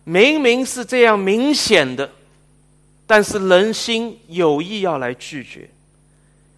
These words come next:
我们一味的要来否认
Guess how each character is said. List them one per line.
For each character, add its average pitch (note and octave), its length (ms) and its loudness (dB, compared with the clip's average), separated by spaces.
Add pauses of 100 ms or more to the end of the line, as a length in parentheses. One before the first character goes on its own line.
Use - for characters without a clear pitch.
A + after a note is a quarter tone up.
(180)
我 D3 160 -2
们 G3+ 240 2
一 F3 220 -6
味 C4+ 380 0
的 C#3+ 200 -4 (320)
要 G#3+ 220 0
来 G3 220 6
否 E3+ 500 2
认 G#3+ 340 8